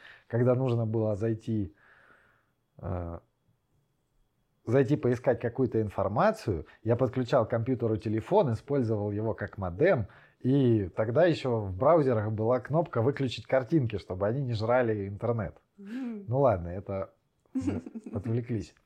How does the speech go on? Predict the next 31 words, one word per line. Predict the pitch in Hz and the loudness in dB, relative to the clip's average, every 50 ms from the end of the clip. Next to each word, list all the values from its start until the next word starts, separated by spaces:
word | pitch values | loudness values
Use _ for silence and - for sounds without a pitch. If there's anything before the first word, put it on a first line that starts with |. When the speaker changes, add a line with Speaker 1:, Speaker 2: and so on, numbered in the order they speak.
| _ _ - - - _ - | _ _ -20 -20 -20 _ -4
Speaker 1:
В | 131 | -4
общем, | 127 117 160 156 151 - - _ _ _ _ _ _ _ _ | -2 2 0 0 0 -2 -6 _ _ _ _ _ _ _ _
в | 117 | -2
общем, | 131 - - 151 151 | 0 0 2 2 2
потом | 165 165 175 180 156 143 | 2 2 4 2 2 4
я | 135 131 127 120 117 117 | 2 2 4 4 2 2
работу | 131 139 143 143 - 131 117 | 0 0 0 -2 -2 -2 -4
сменил, | - 147 151 180 220 240 226 202 | -4 -2 -2 0 0 0 0 0
на | 160 143 135 | 0 0 0
той | 156 147 135 | 0 2 2
работе | 127 123 123 123 117 101 110 110 | 2 2 2 0 -2 -2 -2 -2
я | 107 104 | -2 -2
уже | 104 98 107 | -2 -4 -4
начал | 107 110 101 92 - - 92 90 90 90 | -4 -4 -6 -6 -6 -8 -8 -8 -8 -8
заниматься | 95 98 101 104 101 95 82 80 87 82 | -8 -6 -6 -6 -6 -6 -8 -8 -10 -8
шабашками | - - 95 98 95 82 - - 82 80 80 85 | -8 -6 -4 -2 -2 -4 -4 -8 -10 -10 -10 -10
и | 82 | -10
на | 85 90 | -6 -2
работе. | 101 113 131 165 196 196 190 180 170 160 - _ _ _ _ - - _ _ _ | -2 0 2 2 2 2 0 -4 -6 -6 -10 _ _ _ _ -20 -20 _ _ _
И | - 127 135 143 131 | 0 2 4 6 6
возникла | 123 123 123 127 165 175 165 151 127 113 | 6 6 4 2 0 0 2 2 0 0
такая | - - 120 113 - 135 120 110 | 0 -2 -2 0 2 2 2 2
проблема, | 110 113 113 120 143 165 160 139 117 107 | 2 0 -2 0 0 0 0 0 -2 -6
что | - - 113 113 | -6 -4 -4 -4
у | |
меня | 117 120 123 127 123 117 110 107 | -2 -4 -4 -2 -2 -2 -2 -2
и | 110 | -2
на | 113 113 | -2 0
работе, | 113 123 139 151 175 165 170 - 117 | 0 2 2 2 0 0 0 0 -2
и | 110 107 - - 107 110 107 107 104 98 | -4 -4 -6 -8 -8 -6 -4 -4 -6 -6
дома | 101 107 139 160 160 143 123 113 101 92 87 87 | 0 2 4 4 4 4 2 2 0 -2 -4 -8